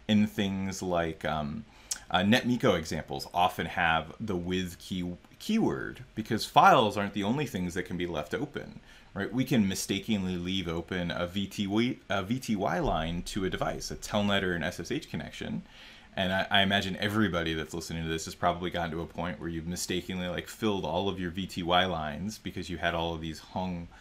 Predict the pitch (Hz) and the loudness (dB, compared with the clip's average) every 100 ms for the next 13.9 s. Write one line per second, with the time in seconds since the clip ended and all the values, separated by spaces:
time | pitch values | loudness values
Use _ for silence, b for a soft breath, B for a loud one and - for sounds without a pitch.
0 | B B - 85 - - - 87 73 76 | B B -12 -8 -4 -2 -2 -4 -6 -4
1 | 73 73 73 85 95 85 - 67 - 87 | -2 -2 -2 -2 -2 -6 -8 -10 -8 -6
2 | 85 80 78 80 78 78 78 76 78 73 | -2 -2 -2 -2 -4 -6 -6 -6 -6 -8
3 | - 90 - 180 220 98 - - - B | -8 -10 -2 0 0 -4 -10 -20 -20 B
4 | B B B - 110 110 107 113 113 107 | B B B -2 2 6 8 10 10 8
5 | 92 92 107 113 110 98 92 101 90 - | 4 2 4 4 2 0 0 -2 -4 -4
6 | 87 85 87 87 - 87 80 87 80 80 | -6 -4 -4 -4 -4 -6 -6 -4 -4 -6
7 | 78 - 170 180 80 78 135 B B B | -8 -4 -2 0 0 0 -4 B B B
8 | B - 101 101 95 101 104 98 98 87 | B -2 2 4 2 0 0 0 4 6
9 | 82 90 82 131 147 92 90 98 95 - | 6 0 2 4 4 2 0 -2 -2 -6
10 | - 101 90 76 - 135 170 90 73 113 | -4 -2 -2 -4 2 2 4 0 -4 -8
11 | 131 101 92 107 113 101 85 - 90 85 | -6 -4 0 4 4 2 -4 -6 -4 -2
12 | 87 82 87 - - 135 180 113 95 90 | -2 -4 -8 -10 0 4 6 4 2 -4
13 | - 117 226 - 78 76 90 - | -6 -6 -6 -6 -4 -6 -6 -8